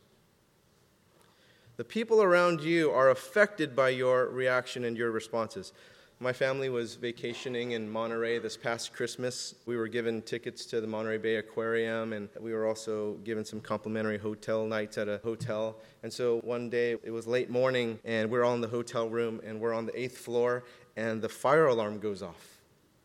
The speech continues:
It's not a drill. It's a real one. I've never been a part of this. It's, it was kind of exciting. So, but my oldest daughter, she panicked. And I could see in her face, it got white,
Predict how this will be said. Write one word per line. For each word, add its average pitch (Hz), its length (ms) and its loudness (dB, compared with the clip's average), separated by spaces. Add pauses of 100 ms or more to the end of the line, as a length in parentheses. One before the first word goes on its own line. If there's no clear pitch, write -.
It's - 140 -14
not 123 180 0
a 127 60 0
drill. 107 360 -2 (440)
It's - 100 -8
a 120 60 4
real 151 320 10
one. 98 160 2 (300)
I've 110 100 -4
never 160 220 8
been 160 160 6
a 139 60 2
part 147 240 4
of 120 80 2
this. 98 260 -4
It's, - 180 -16
it - 80 -18
was 123 160 -6
kind 135 220 -2
of 123 80 -4
exciting. 113 380 -2 (500)
So, 156 300 8 (540)
but 160 100 8
my 156 220 10
oldest 180 440 8
daughter, 156 280 8
she - 180 -2
panicked. - 640 -4 (360)
And 131 120 0
I 131 80 2
could 135 160 -6
see - 180 -2
in 165 80 2
her 143 80 2
face, 131 360 -2
it 120 40 -6
got 107 220 0
white, 123 340 0